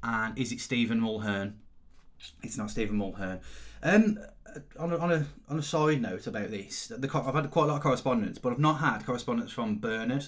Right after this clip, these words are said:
or Bernard. So hopefully you're okay. Maybe you're just, yeah,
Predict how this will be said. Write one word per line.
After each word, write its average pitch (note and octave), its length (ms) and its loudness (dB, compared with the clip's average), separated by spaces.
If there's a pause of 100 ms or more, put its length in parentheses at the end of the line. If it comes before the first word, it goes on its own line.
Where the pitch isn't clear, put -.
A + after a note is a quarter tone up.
(120)
or G#2 140 -6
Bernard. G#2 480 0 (560)
So C3+ 540 0 (280)
hopefully D#3+ 320 0
you're D3 120 10
okay. B2+ 400 6 (300)
Maybe B2+ 260 2
you're A#2 100 4
just, - 440 0 (180)
yeah, A2+ 160 -6